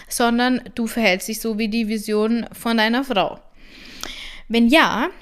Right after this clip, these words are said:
dann denkst du, dass diese Frau, die dieses unglaublich tolle Leben führt, das zu hundert Prozent ihren Wünschen entspricht, sich Gedanken macht,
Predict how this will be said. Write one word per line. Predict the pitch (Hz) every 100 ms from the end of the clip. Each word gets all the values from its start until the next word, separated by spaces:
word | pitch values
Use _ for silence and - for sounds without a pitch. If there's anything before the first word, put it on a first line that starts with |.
| - - -
dann | 233 220
denkst | 196 233 -
du, | 302
dass | 254 214
diese | - 220 208
Frau, | 196 - 175 165 175 359 - - - _ - - - - - - - - - - -
die | 262
dieses | 269 339 -
unglaublich | - 294 359 277 277 277 -
tolle | - 254 277
Leben | 277 226 208
führt, | 208 - 180 202 269 -
das | 254 247
zu | 254 269
hundert | 320 381 302
Prozent | 277 277 233
ihren | 226 226 208
Wünschen | 214 233 - 190
entspricht, | 147 - - 226 277
sich | - 302 -
Gedanken | 294 208 208 208 175
macht, | 165 233 - -